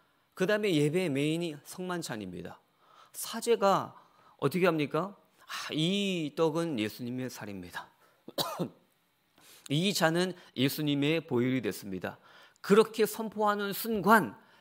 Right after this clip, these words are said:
진짜 예수님의 살과 피로 변했다고 생각을 해요.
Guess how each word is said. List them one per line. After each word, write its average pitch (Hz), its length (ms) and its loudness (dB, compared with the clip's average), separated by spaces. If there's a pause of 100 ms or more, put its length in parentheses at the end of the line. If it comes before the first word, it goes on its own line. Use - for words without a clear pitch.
(180)
진짜 180 480 -2
예수님의 147 480 -2
살과 160 380 -4
피로 147 260 -2 (300)
변했다고 139 520 -2
생각을 107 460 -10
해요. - 240 -18